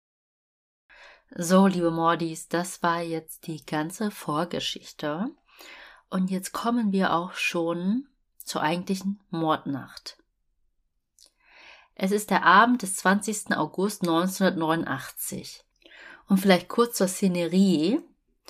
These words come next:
Die Menendez-Villa hatte viele Bäume drumherum stehen und einen sehr hohen Zaun um das Grundstück. Man kann das Tor nicht einfach öffnen und einfach die Auffahrt hochfahren. Es sei denn,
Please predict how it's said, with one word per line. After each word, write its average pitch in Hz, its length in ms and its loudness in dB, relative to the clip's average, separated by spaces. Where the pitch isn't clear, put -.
Die 190 60 -4
Menendez-Villa 180 840 6
hatte 180 220 0
viele 226 320 0
Bäume 190 420 6
drumherum 151 840 0
stehen 165 580 0
und - 100 -4
einen 165 180 2
sehr 190 300 4
hohen 180 200 2
Zaun 139 380 2
um 139 120 -4
das - 160 -6
Grundstück. - 640 -8
Man 170 180 0
kann 277 160 6
das 214 180 6
Tor 170 180 0
nicht 165 160 -4
einfach - 340 -4
öffnen 180 400 4
und 147 120 2
einfach 160 280 -2
die - 160 -2
Auffahrt 151 440 0
hochfahren. - 680 -8
Es 254 180 -4
sei 320 240 6
denn, 180 440 0